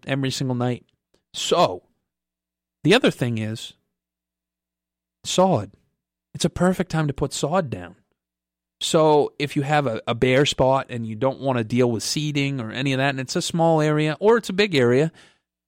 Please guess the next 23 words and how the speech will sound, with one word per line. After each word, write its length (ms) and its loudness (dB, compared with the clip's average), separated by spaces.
order 220 2
sod. 340 -4
You 140 0
know, 140 4
you 180 0
have 240 0
a 40 -4
great 320 0
opportunity 600 0
just 180 -4
to 120 -14
instant 400 -2
lawn. 340 2
You 140 0
water 360 4
it 60 -10
for 140 -4
a 20 -4
couple 320 -2
weeks 300 -2
and 80 -4
you're 100 -4
done. 280 0